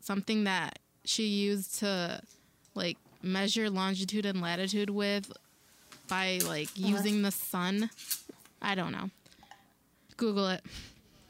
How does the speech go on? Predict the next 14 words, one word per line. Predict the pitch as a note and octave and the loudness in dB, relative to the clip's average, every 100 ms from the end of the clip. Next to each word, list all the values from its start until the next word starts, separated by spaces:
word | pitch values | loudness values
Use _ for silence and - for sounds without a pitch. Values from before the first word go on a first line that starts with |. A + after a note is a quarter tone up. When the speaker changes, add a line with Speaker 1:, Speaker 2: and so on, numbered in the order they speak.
| - - - - | -20 -20 -20 -20
Speaker 1:
So, | - A#3+ | -4 2
yeah, | A#3+ A3 | 4 6
Speaker 2:
Yeah, | F3 | 4
Speaker 1:
she | - A#3 | 2 2
Speaker 2:
okay. | |
Speaker 1:
reached | A3 B3 B3+ - | 2 2 4 2
Hawaii. | - B3 G#3+ G3+ G3 G3 | 4 2 2 2 2 2
Before | F#3+ G#3 C4+ | 0 -2 -2
she | - C4 | -2 -2
got | G3 G3+ | -2 -2
to | B3 | 0
Hawaii, | A#3 A3 A3 | 0 0 0
though, | G#3+ A3 A3 G#3+ A3+ | 0 0 0 -2 -6
sh-, | - | -8